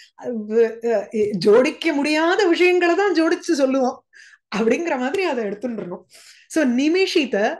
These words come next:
மூடிக்கொண்டு இருக்கக்கூடிய அசித நீரஜ லோச்சனா, அவளுடைய கண்கள் வந்து அப்படியே மூடி இருக்கு.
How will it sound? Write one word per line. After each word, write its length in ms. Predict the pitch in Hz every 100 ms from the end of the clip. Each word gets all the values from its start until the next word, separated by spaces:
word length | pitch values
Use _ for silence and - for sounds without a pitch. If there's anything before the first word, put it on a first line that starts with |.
| -
மூடிக்கொண்டு 920 | 240 254 330 403 403 - 349 339 311
இருக்கக்கூடிய 560 | 320 - 294 285 254 240
அசித 640 | 381 269 214 302 302 359
நீரஜ 420 | 285 254 269 285
லோச்சனா, 440 | 349 220 233 214 233 - - -
அவளுடைய 560 | - 254 277 254 240 233
கண்கள் 460 | 262 320 403 392 339
வந்து 320 | 285 330 381
அப்படியே 420 | 220 233 294 359
மூடி 340 | 269 254 330
இருக்கு. 380 | 302 233 196 196